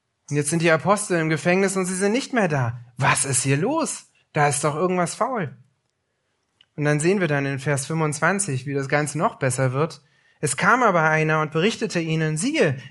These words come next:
die Männer, die ihr ins Gefängnis gesetzt habt, stehen im Tempel und lehren das Volk.“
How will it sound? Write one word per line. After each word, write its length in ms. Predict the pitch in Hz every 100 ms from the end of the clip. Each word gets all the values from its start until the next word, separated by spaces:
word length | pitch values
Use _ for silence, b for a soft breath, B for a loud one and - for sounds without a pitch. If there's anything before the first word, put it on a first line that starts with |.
| -
die 80 | 185
Männer, 320 | 220 262 196
die 120 | 185
ihr 240 | 208 254 233
ins 140 | -
Gefängnis 460 | 196 247 294 240 -
gesetzt 400 | 151 147 - 151
habt, 220 | 165 196 B B B B -
stehen 320 | - 262 262
im 100 | 240
Tempel 560 | 240 254 262 160 156 B -
und 140 | 233
lehren 280 | 190 151 160
das 180 | 180 -
Volk.“ 260 | 302 254